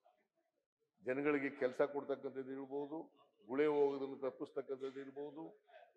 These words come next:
ದನಕರುಗಳಿಗೆ ಮೇವಿನ ಪ್ರಶ್ನೆ ಇರ್ಬೋದು, ಇವನ್ನೆಲ್ಲ ಮಾಡಿದ್ದೀವಿ. ಅದ್ರ ಜೊತೆಗೆ ಇವತ್ತು ಸುಮಾರು ಎಂಟ್ನೂರು, ಒಂಬೈನೂರು ಕೋಟಿ ರೂಪಾಯಿ ಜಿಲ್ಲಾಧಿಕಾರಿಗಳು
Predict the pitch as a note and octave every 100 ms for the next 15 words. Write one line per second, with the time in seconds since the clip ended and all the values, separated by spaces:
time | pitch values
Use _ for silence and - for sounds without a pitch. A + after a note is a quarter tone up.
0 | - - C3 D3 D3 C#3+ C#3+ C3+ B2 C#3
1 | D3+ D3 - - _ _ _ _ - C#3
2 | C#3 C#3+ C#3+ C#3 C#3+ D3+ E3 - - -
3 | - _ _ _ _ _ _ - F3 E3
4 | E3 G3 A3+ G3+ F3+ E3 D3 D3 F3 D#3+
5 | C#3+ A#2 F#2+ A2 A2+ C#3+ E3+ - - -
6 | _ _ _ _ _ _ _ _ B2 F3
7 | F#3 F3 G3+ - F3 E3 D#3+ D#3 D3+ C3
8 | C#3+ E3 - - F#3+ F#3+ F3+ D3 D3+ E3
9 | F#3 F3 F3 E3 - - - F3 A3+ G#3+
10 | F#3 D#3 - D3+ A#2+ A2 - - - -
11 | _ _ _ B2 D3+ F3+ E3+ - D#3 C#3+
12 | C3+ C#3+ E3 F3